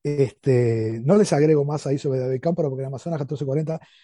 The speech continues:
está muy bien relatado. Les decía, entonces, acontecimientos que están empastados. El, las medidas prontas de seguridad, el catorce de abril, el quince de abril,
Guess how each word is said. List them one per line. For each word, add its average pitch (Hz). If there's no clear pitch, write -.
está 170
muy 175
bien 165
relatado. 135
Les 160
decía, 190
entonces, 180
acontecimientos 196
que -
están 240
empastados. 196
El, 139
las 175
medidas 196
prontas 185
de -
seguridad, 165
el 139
catorce 202
de 156
abril, 180
el 151
quince 240
de 170
abril, 175